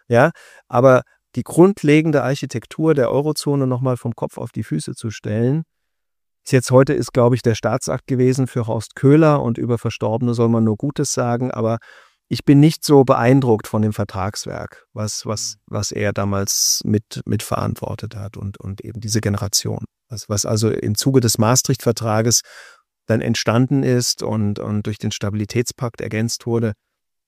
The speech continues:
Speaker 1: das ist, äh, das ist sozusagen nicht das allerbeste Institutionendesign, was man sich hätte wünschen können.
Speaker 2: Aber hätte man das zu dem damaligen Zeitpunkt wirklich auch diskutieren müssen in, in,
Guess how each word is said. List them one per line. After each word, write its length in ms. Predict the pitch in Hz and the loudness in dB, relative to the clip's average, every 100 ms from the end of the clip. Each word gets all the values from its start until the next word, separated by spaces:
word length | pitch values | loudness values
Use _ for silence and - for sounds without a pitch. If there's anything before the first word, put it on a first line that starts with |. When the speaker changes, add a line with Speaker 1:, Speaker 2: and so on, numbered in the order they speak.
| _ | _
Speaker 1:
das 160 | 117 110 | -4 -2
ist, 340 | 151 - - | 0 -2 0
äh, 380 | 139 123 120 120 - | 4 6 6 4 2
das 160 | 127 117 | -4 -2
ist 160 | 135 | -2
sozusagen 520 | - 131 131 120 117 120 | 0 0 0 2 4 4
nicht 320 | 131 - - | 2 0 -4
das 140 | 120 | -4
allerbeste 560 | - 120 113 117 - 117 | -2 -4 -2 -4 -6 -6
Institutionendesign, 1400 | 107 - 113 104 - 110 107 101 101 107 98 98 101 107 _ _ | -6 -8 -10 -10 -6 -2 0 -2 -4 -6 -6 -4 -4 -6 _ _
was 200 | 110 101 | -16 -8
man 100 | 107 | -8
sich 160 | 107 - | -6 -8
hätte 200 | 104 107 | -8 -6
wünschen 300 | 104 - - | -8 -10 -14
können. 320 | - 110 110 _ _ _ _ - | -14 -14 -16 _ _ _ _ 0
Speaker 2:
Aber 120 | 107 | 4
hätte 240 | 101 113 135 | 4 6 6
man 220 | 135 127 | 8 6
das 220 | 120 - | 4 0
zu 120 | - | -2
dem 220 | 117 117 | 2 4
damaligen 460 | 113 110 127 123 117 | 4 4 6 6 4
Zeitpunkt 560 | - 117 120 - 123 117 | 2 0 0 0 -2 0
wirklich 340 | 123 127 110 | -2 -2 -4
auch 300 | 139 113 - _ | -4 -6 -6 _
diskutieren 540 | 120 - 107 - 127 139 | -6 -4 -8 0 4 6
müssen 360 | 156 - 147 | 4 2 0
in, 280 | 143 131 127 | 0 0 0
in, 600 | 143 131 127 123 123 135 | -2 -2 0 0 0 -4